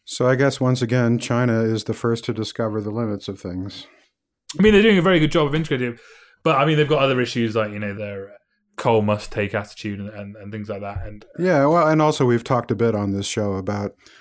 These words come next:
Speaker 1: the problems that they've had with the need for curtailing wind because they built all this generation capacity before they had the transmission capacity.
Speaker 2: Yeah.
Speaker 1: And
Speaker 2: And that's what happened in Texas too, right? They, they built all this generation and they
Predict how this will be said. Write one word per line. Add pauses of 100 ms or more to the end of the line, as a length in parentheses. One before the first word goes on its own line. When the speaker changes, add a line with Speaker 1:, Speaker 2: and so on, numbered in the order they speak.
(140)
Speaker 1:
the
problems
that
they've
had
with
the
need
for
curtailing
wind
because
they
built
all
this
generation
capacity
before
they
had
the
transmission
capacity.
Speaker 2:
Yeah.
Speaker 1:
And (580)
Speaker 2:
And
that's
what
happened
in
Texas
too,
right?
They,
they
built
all
this
generation
and
they